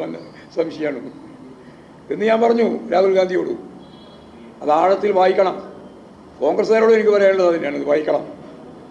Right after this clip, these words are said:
കേട്ടാ. കോൺഗ്രസ് മുമ്പിൽ നടക്കുന്ന കുറേ ആളുണ്ടല്ലോ, അവരോട് പറയാനില്ല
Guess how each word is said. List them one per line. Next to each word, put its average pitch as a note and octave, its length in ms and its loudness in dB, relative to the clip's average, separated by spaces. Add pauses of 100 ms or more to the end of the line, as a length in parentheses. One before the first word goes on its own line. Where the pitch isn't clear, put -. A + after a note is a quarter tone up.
(460)
കേട്ടാ. D3+ 180 -2 (140)
കോൺഗ്രസ് E3 300 -2
മുമ്പിൽ F#3+ 200 -2
നടക്കുന്ന F#3 300 -2
കുറേ F#3 140 2 (200)
ആളുണ്ടല്ലോ, F3+ 380 0
അവരോട് F3 240 0
പറയാനില്ല F#3+ 340 0